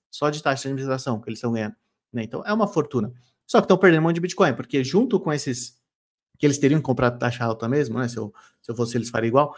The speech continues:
Eles tão, é, perdendo o Bitcoin de pessoas normais, né? Investidores normais que tão vendo a taxa, tão falando tchau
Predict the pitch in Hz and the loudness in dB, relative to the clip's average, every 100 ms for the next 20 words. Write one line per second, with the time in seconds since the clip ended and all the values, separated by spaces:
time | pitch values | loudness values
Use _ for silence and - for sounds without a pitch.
0 | - - - 165 165 - 180 180 170 160 | -18 -20 -4 0 2 6 6 6 2 -2
1 | - 170 165 - 208 190 196 226 143 131 | 0 2 2 4 4 6 6 6 4 0
2 | - 202 226 220 247 233 262 349 202 214 | 0 0 0 0 0 2 2 4 6 6
3 | 135 - - 127 135 151 151 156 147 185 | 2 -2 -6 -2 0 0 0 2 2 4
4 | 196 156 196 - 330 392 175 160 156 139 | 4 6 6 4 4 4 6 4 4 6
5 | 170 381 359 180 190 - 180 170 165 | 6 4 -2 0 -2 2 4 4 2